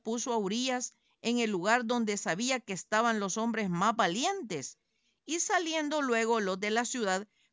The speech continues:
pelearon contra Joab y cayeron algunos del ejército de los siervos de David,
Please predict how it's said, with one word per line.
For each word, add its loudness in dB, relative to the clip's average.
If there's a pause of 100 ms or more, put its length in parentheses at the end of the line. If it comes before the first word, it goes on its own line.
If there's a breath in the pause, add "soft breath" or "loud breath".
(120)
pelearon 4
contra -2
Joab 4
y -6
cayeron -2 (420)
algunos -2
del -2
ejército -2
de -2
los -4
siervos -6
de -4
David, -2